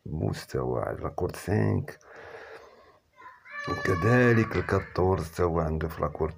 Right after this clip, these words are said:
ناف. هذا ألف وخمسمية، الكاتورز هو التيران، تا يربح التيران، ولكن، آه، قديم. آه، آخر كورسة في التيران غادي نشوفو هاد الكاتورز هذا.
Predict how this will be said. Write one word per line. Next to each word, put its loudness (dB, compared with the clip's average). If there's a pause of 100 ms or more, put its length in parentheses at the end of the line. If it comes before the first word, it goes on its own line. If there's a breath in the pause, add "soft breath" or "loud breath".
ناف. 0
هذا -4
ألف -6
وخمسمية، -2
الكاتورز -6
هو -4
التيران، 0
تا -4
يربح 4
التيران، -2 (600 loud breath)
ولكن، -2
آه، -2 (140)
قديم. 2 (760 loud breath)
آه، 2
آخر 0
كورسة -4
في -10
التيران 0
غادي -4
نشوفو -4
هاد -6 (100)
الكاتورز -8
هذا. -2